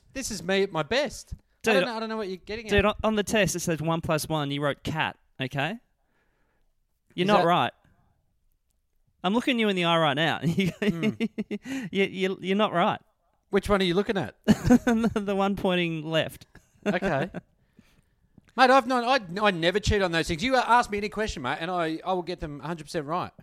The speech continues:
Speaker 2: Uh, will Carlton make finals next year?
Speaker 1: I would say so.
Speaker 2: Oh,
Speaker 1: I
Speaker 2: you're
Speaker 1: think
Speaker 2: not
Speaker 1: the
Speaker 2: right, mate.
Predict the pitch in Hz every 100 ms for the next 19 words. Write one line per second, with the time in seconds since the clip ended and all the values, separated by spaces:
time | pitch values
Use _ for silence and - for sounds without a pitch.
0 | _ - 120 117 117 113 - - _ _
1 | - 160 151 175 143 131 127 127 - 123
2 | 123 117 113 113 110 - 107 95 _ _
3 | _ _ _ - 214 214 220 214 - 220
4 | 220 - 185 202 220 269 320 277 294 311
5 | 254 156